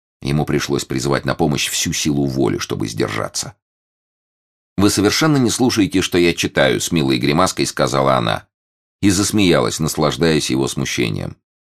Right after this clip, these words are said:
Он заглянул в её невинные глаза и увидел, что она не догадывалась о том, что он чувствует.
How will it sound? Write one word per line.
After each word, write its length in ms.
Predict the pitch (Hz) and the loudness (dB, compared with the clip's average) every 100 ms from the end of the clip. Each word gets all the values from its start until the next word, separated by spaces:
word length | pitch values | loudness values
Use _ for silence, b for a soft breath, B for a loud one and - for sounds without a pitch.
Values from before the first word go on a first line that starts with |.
| _ _ _ _ | _ _ _ _
Он 140 | - 73 | -4 -2
заглянул 500 | 76 71 80 76 64 | -2 -2 0 0 -2
в 60 | |
её 240 | 62 67 65 | -2 -2 -2
невинные 480 | 67 69 64 62 58 | -2 -2 -2 -2 -4
глаза 380 | 65 64 78 | -4 -4 -2
и 80 | 71 | -2
увидел, 380 | 65 65 57 55 | 0 -2 -4 -6
что 160 | - 60 | -4 -4
она 160 | 62 | -4
не 100 | 65 | -4
догадывалась 760 | 64 71 76 62 55 50 50 - | -2 -2 -2 -2 -2 -4 -6 -8
о 60 | |
том, 200 | - - | -6 -6
что 180 | - 50 | -6 -6
он 120 | 52 | -6
чувствует. 600 | - - - - 50 - | -6 -8 -8 -10 -12 -14